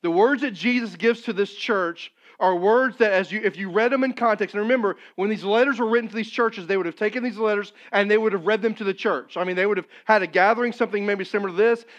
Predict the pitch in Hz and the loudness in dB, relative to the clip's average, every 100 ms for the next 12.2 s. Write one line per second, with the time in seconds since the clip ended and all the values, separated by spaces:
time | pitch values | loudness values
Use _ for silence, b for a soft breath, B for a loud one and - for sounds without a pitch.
0 | - - 233 226 226 208 196 226 202 233 | -8 -2 0 2 2 0 -2 -2 2 2
1 | 226 214 202 202 185 - B 180 208 165 | 0 0 0 0 -2 -4 B -6 -6 0
2 | 220 233 254 220 190 226 208 190 220 233 | 2 4 2 0 0 0 0 2 2 4
3 | 233 233 B 202 208 196 196 196 226 233 | 2 2 B 0 0 0 -2 0 2 2
4 | 233 214 214 208 196 202 220 220 208 208 | 2 -2 0 0 2 2 2 2 2 2
5 | 220 226 B 240 180 135 147 254 277 277 | 2 0 B -4 -4 -6 -2 2 2 2
6 | 269 240 220 - 247 240 233 233 220 - | 0 0 0 2 2 2 -4 -6 -6 -2
7 | 254 254 - - 208 226 233 523 508 269 | 0 0 -4 -2 0 2 4 4 4 2
8 | 254 247 247 254 240 254 233 B B 208 | 0 2 0 0 0 2 0 B B 0
9 | 208 180 262 277 285 - - 285 - 269 | 0 0 2 2 0 -6 -2 -2 -2 -4
10 | 254 - 269 254 214 - - B B 214 | -6 -2 0 2 0 -6 -20 B B -2
11 | 208 - 247 247 240 233 233 214 240 226 | 0 0 0 0 2 4 2 -2 -4 0
12 | 202 | 2